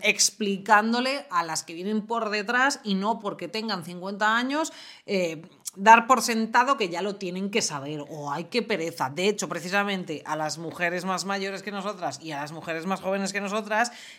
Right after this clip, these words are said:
por, mm, una cuestión de que no tienen el mismo acceso. O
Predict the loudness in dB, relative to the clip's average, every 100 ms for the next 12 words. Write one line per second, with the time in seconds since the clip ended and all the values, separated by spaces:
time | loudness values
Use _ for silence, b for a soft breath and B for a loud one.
0 | B _ 4 4 2 -4 -10 -8 -10 -6
1 | 2 8 8 8 4 4 4 4 4 0
2 | -2 -4 -2 0 0 0 -2 -2 -6 -8
3 | -8 2 2 2 -2